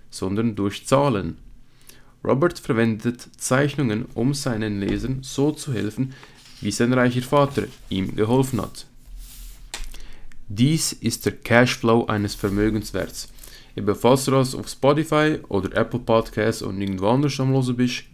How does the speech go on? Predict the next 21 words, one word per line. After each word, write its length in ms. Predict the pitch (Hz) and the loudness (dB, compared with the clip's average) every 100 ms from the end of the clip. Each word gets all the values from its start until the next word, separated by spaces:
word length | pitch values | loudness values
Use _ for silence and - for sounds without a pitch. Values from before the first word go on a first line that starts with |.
| 131 | -6
gang 200 | 117 113 | -4 -2
schnell 180 | 113 101 | -4 -6
aufs 120 | 95 | -2
YouTube-Video, 640 | 127 131 123 120 117 120 120 - - - | -2 -2 0 2 2 0 -2 -14 -20 -6
dann 240 | 110 104 101 | 0 0 2
wirst 260 | 101 - | 0 -2
du 80 | - | -4
eben 220 | - 101 | -4 -2
auch 240 | 101 101 98 | -2 -2 -4
die 400 | 95 95 90 87 - - | -4 -4 -2 -4 -8 -12
Diagramme 540 | 101 98 107 117 120 | -2 0 4 4 2
sehen, 260 | - 113 98 | 0 -4 -2
die 100 | 98 | -4
ich 60 | |
gerade 200 | - 104 | -4 -2
einblenden 360 | 104 104 101 98 | 0 0 0 -2
tue. 220 | 98 90 - - - - | -6 -8 -10 -20 -20 -6
Eben. 220 | 110 92 - - - - - - - - - - - - - - | -2 0 -2 -10 -20 -20 -14 -12 -12 -14 -16 -20 -18 -18 -18 -2
Da 180 | - 139 | 4 4
steht, 480 | - 98 127 - - - - - - - - - - - - - - - - - - - - - - - - - - - - - - - | 2 0 0 -2 -10 -20 -20 -20 -20 -20 -20 -20 -20 -20 -20 -20 -20 -20 -20 -18 -18 -16 -16 -18 -18 -18 -18 -18 -20 -20 -20 -20 -20 -6
dies 420 | 110 135 - - | 2 4 2 -2